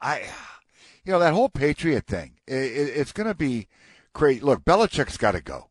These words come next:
There's no question about that. Um, but you, you read this stuff that, you know,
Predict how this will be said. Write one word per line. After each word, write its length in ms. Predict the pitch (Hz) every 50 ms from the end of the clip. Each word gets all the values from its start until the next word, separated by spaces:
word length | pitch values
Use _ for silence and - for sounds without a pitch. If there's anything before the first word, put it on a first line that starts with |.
| _ _ _
There's 240 | 120 120 123 107 131
no 120 | 156 147
question 400 | - - - 123 104 - - 92
about 360 | 87 71 - 82 73 71 -
that. 260 | - - - - _ _ _ _ _ _ _ _ _ _ _
Um, 540 | - 117 117 120 117 113 110 110 110 110 - _ 90 _
but 300 | - 190 196 147 127 127 - _ _ _ _ _ _ - - 120 123 123 123 117 - _
you, 180 | 113 131 135
you 200 | 110 120 120 123
read 320 | 113 113 151 214 262 254 -
this 180 | 156 110 98
stuff 380 | - - - 104 92 98 - -
that, 160 | - 127 - - - _ _ _ _ _ _ _ _ _
you 140 | _ - 139
know, 140 | 135 135 127